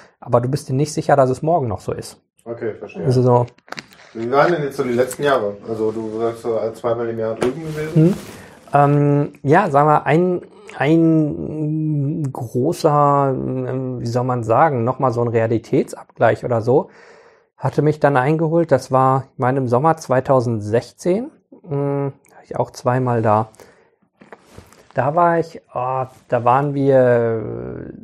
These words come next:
Speaker 1: sehr weit unterwegs, zum Teil bis hundert Kilometer vor Bagdad im Süden runter. Also wirklich sehr weit war da kurdisches Gebiet.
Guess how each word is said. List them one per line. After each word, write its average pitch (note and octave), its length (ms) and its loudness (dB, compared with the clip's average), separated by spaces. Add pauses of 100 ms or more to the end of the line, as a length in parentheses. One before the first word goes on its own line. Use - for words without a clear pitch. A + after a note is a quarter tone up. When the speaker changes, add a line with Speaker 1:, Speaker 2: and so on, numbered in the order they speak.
(180)
Speaker 1:
sehr C#3+ 420 0
weit A#2+ 200 4
unterwegs, B2+ 680 0
zum C3+ 200 -4
Teil C3+ 240 2
bis C#3 220 -4
hundert D#3+ 320 -2
Kilometer C#3+ 520 -2
vor A2+ 200 0
Bagdad B2+ 440 0
im A#2 140 -4
Süden A2+ 300 -4
runter. G#2+ 480 0
Also A2 260 -4
wirklich C3 360 -4
sehr C#3 280 0
weit C#3 220 2
war C3 100 2
da A#2+ 100 0
kurdisches C#3 560 -4
Gebiet. A#2 460 -8